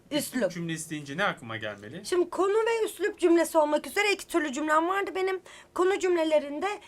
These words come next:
Speaker 2: içerikten bahsederdi.
Speaker 1: Hı hı.
Speaker 2: Yazar ne anlatmış?
Speaker 1: Hı hı.
Speaker 2: Ama üslupta, yani biçemde nasıl anlatmış? Hangi
Speaker 1: Hı.
Speaker 2: yola başvurmuş? Yazarın tekniğini falan sorgulatırdı bana.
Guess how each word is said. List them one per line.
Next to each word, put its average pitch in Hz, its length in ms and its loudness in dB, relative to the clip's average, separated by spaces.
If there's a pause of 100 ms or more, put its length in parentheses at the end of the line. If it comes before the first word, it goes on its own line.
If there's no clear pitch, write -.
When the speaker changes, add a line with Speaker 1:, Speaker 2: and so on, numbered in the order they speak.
(140)
Speaker 2:
içerikten 294 640 4
bahsederdi. 175 640 0 (180)
Speaker 1:
Hı 135 60 -16
hı. 220 60 -6
Speaker 2:
Yazar 285 260 6
ne 269 180 6
anlatmış? 208 800 2
Speaker 1:
Hı 127 60 -14
hı. 123 220 -16 (340)
Speaker 2:
Ama 349 320 8 (140)
üslupta, 285 520 2
yani 214 340 2
biçemde 294 600 -2
nasıl 359 300 4
anlatmış? 208 760 2 (100)
Hangi 262 300 -4
Speaker 1:
Hı. 311 60 0
Speaker 2:
yola 262 240 8
başvurmuş? 208 720 -2 (240)
Yazarın 302 400 2
tekniğini 247 540 -4
falan 226 280 0
sorgulatırdı 175 800 -4
bana. 165 220 -14